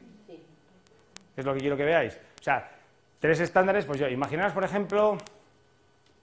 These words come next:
Speaker 2: que hemos hecho una evaluación, que hemos hablado antes del cuaderno, ¿no? Vamos a evaluar el cuaderno, bien el profe en rojo o en verde, ya veremos. O, yo soy de rojo, ¿eh? Lo siento, a mí me has pillado ahí. El cuaderno, o,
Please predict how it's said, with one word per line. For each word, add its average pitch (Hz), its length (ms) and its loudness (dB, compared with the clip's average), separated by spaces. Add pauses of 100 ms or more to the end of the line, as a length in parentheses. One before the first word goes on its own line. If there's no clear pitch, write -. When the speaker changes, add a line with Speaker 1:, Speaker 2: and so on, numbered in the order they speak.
(520)
Speaker 2:
que 135 100 -2
hemos 143 200 -4
hecho 160 160 -8
una 151 100 0
evaluación, 147 480 0 (240)
que 123 80 -12
hemos 135 120 -6
hablado 143 160 0
antes 151 200 -4
del 120 160 -8
cuaderno, 110 480 -4
¿no? 165 160 -14 (600)
Vamos 95 180 -16
a 104 40 -10
evaluar 110 260 -2
el 113 40 -6
cuaderno, 139 480 -4 (360)
bien 156 220 2
el 143 100 0
profe 123 480 -4 (140)
en 120 140 -6
rojo 135 280 -4
o 117 80 -8
en 113 80 -8
verde, 170 280 -2
ya 120 100 -6
veremos. 139 380 -10 (920)
O, 135 300 2
yo 127 120 -4
soy 170 100 4
de 165 80 8
rojo, 135 300 2
¿eh? 151 140 -2 (300)
Lo 117 80 -6
siento, 147 280 -2
a 156 40 2
mí 147 60 0
me 147 80 0
has 131 60 -6
pillado 117 300 -6
ahí. 98 80 -10 (1000)
El 131 120 -2
cuaderno, 185 520 2 (120)
o, 226 380 2